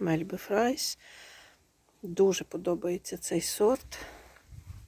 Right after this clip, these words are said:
Це просто любов любовна. Кущі ще молоденькі, на той рік я просто собі уявляю,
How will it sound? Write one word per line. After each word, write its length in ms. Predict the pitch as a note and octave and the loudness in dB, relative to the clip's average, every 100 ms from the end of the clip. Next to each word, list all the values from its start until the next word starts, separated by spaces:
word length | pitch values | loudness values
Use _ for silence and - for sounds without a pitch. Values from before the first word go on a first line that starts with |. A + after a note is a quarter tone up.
| - - - - - | -20 -20 -18 -20 -18
Це 140 | - - | -8 -6
просто 520 | - A#3+ - - A3+ - | 2 2 2 0 0 2
любов 420 | F3 F3+ F#3 F3+ | 2 4 2 2
любовна. 640 | F#3+ G3 F3 E3 E3 E3 - - _ - - - - - | -2 0 2 2 2 -4 -8 -18 _ -20 -18 -12 -8 -8
Кущі 300 | - - - | -6 0 2
ще 240 | - - G#3+ | 4 4 6
молоденькі, 720 | G3 F#3 F#3 G#3 B3+ C4 A#3 | 8 6 6 4 2 2 2
на 140 | G3 | 2
той 300 | F#3 G#3+ A3 | 4 8 8
рік 260 | G#3+ G#3+ - | 8 4 0
я 60 | |
просто 360 | F#3+ - F#3+ - | -2 -2 -6 -4
собі 320 | - F#3+ F#3+ | -2 0 0
уявляю, 600 | - G3 G3 G3+ A#3 A#3 | 4 4 4 6 6 6